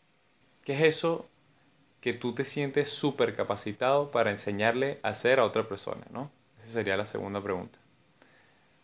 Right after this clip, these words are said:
La tercera pregunta es, ¿para quién lo haces? ¿Quiénes son los beneficiados, no?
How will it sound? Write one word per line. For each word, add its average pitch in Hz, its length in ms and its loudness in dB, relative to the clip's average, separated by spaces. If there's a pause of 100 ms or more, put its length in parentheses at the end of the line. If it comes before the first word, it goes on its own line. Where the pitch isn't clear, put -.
(580)
La 113 180 2
tercera 135 400 4
pregunta 120 460 0
es, - 240 -6 (600)
¿para 110 320 2
quién 139 340 -2
lo 113 120 6
haces? - 480 -4 (1400)
¿Quiénes 117 260 2
son 120 140 -2
los 117 100 -4
beneficiados, - 720 -8
no? 120 160 -10